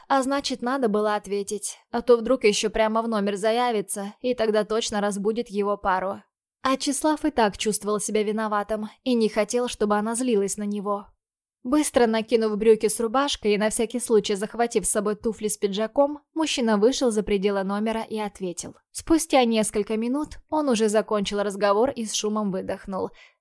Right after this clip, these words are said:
Брат оказался в полиции, так как вчера попал в ту же самую заварушку в клубе, из которой он вытащил Ваську. Пошёл искать его, но нарвался на стражи порядка. Сопротивляться не стал, но его всё равно арестовали,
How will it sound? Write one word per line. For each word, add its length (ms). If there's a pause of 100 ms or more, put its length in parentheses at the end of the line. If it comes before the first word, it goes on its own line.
(140)
Брат 300
оказался 560
в 100
полиции, 760
так 120
как 160
вчера 320
попал 380
в 80
ту 120
же 100
самую 340
заварушку 520
в 80
клубе, 460
из 240
которой 460
он 140
вытащил 400
Ваську. 500 (220)
Пошёл 340
искать 380
его, 180
но 160
нарвался 540
на 100
стражи 380
порядка. 680 (120)
Сопротивляться 760
не 120
стал, 300
но 80
его 220
всё 160
равно 220
арестовали, 720